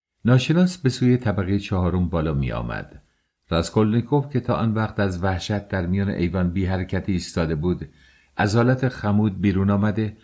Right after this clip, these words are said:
با شتاب داخل اتاق شد، در را به روی خود بست. بعد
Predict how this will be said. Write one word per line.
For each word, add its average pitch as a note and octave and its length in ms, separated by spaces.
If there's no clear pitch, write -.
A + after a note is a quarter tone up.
با F#2 120
شتاب G#2 460
داخل G2 320
اتاق F2+ 420
شد، G#2+ 320
در A#2 140
را A#2 140
به F#2+ 160
روی F#2 200
خود F2 300
بست. G2+ 540
بعد G2+ 500